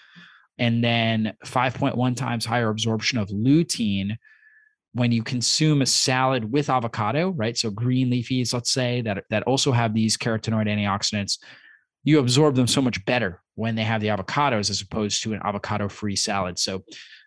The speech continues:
those antioxidants are fat soluble. They absorb better when the fat is combined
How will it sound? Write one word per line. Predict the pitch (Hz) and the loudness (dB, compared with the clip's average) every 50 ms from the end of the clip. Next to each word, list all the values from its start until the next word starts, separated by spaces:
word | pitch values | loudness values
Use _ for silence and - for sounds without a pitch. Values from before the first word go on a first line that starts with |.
| _ _ - | _ _ 2
those | 151 170 175 170 156 - - - - - _ _ _ _ _ | 4 6 6 6 4 2 0 0 -2 -8 _ _ _ _ _
antioxidants | 151 151 143 135 131 147 151 - - 156 131 123 120 117 - - | -2 0 0 2 2 2 0 0 -2 -2 -2 -2 -4 -4 -6 -6
are | 110 | -8
fat | - - - 131 120 110 95 - | -10 -4 -2 -2 -2 0 0 0
soluble. | - 143 143 147 151 143 135 135 | 0 2 4 4 4 4 4 4
They | 127 117 110 107 | 2 2 2 0
absorb | - - 127 120 113 123 143 135 135 127 110 | -2 -4 -6 -4 2 4 4 4 4 2 2
better | 123 120 117 110 104 | 0 0 0 0 -2
when | 98 104 101 | -4 -4 -6
the | 104 | -8
fat | - - - - 117 110 101 104 - - | -10 -8 -4 -2 0 0 0 -2 -2 -4
is | 110 107 101 98 - - | -4 -4 -2 -2 -2 -4
combined | - 107 104 104 - 98 104 110 107 107 101 98 92 87 | -4 -8 -8 -6 -4 -4 -2 -2 -2 -2 -4 -4 -6 -8